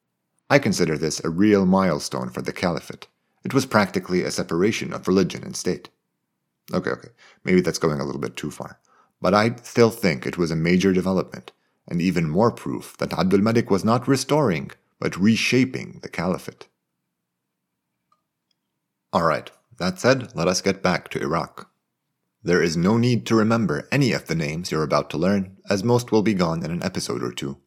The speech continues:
without having had much of an impact on the caliphate. I did consider just skipping this part and telling you that repeated rebellions against Abdul Malik failed,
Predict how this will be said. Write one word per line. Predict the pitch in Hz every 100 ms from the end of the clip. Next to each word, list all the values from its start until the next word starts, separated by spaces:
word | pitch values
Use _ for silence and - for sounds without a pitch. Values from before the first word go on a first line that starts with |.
| _
without | - 95 101
having | 98 95 101
had | 90 82
much | - -
of | -
an | 82
impact | 101 98 - - -
on | 71
the | -
caliphate. | - 87 - - - _ _ _ _ _ _ _ _ _ _
I | 131
did | 143 190
consider | 165 127 151 92
just | 78 95 -
skipping | - 135 90 67
this | 62
part | - 65 101
and | - 95
telling | 98 101
you | 98 117
that | 101 -
repeated | 95 107 95 92
rebellions | 92 92 95 107 95
against | 76 85 80
Abdul | 82 80
Malik | 82 73 -
failed, | 107 95 76